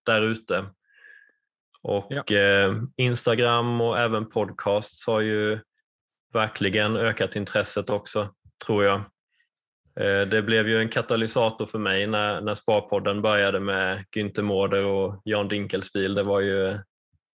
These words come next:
Speaker 1: jättehäftigt, tyckte jag, med en svensk, eh, aktiepodd.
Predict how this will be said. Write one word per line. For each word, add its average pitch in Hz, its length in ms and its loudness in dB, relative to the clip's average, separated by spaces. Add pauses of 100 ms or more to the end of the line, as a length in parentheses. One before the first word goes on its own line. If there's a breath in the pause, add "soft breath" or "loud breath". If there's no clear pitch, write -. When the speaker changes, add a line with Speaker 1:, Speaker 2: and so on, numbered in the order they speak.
(200)
Speaker 1:
jättehäftigt, 104 680 0
tyckte 107 220 -6
jag, 95 200 0
med 104 200 0
en 98 120 -4
svensk, 98 600 -4
eh, 101 360 2 (300)
aktiepodd. 92 600 -2